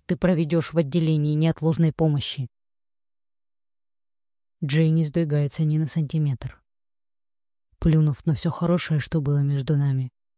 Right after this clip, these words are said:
готовлюсь выбить из него все дерьмо. Джейсон не понимает, с кем связался. Однако избить бывшего я не успеваю, потому что нас прерывают.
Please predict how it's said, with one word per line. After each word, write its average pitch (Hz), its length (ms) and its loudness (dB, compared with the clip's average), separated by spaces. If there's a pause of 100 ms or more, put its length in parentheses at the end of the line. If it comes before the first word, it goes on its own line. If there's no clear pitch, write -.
(340)
готовлюсь 160 680 2
выбить 147 380 0
из 143 140 0
него 151 200 2
все 139 200 -6
дерьмо. 143 420 0 (960)
Джейсон 151 440 2
не 156 100 4
понимает, 165 460 4
с - 80 -8
кем 139 160 -2
связался. 139 640 -2 (580)
Однако 156 460 2
избить 151 300 -2
бывшего 147 420 -2
я 143 160 2
не 147 120 2
успеваю, 151 600 0 (680)
потому 160 320 4
что - 180 -2
нас 151 220 0
прерывают. 151 720 -2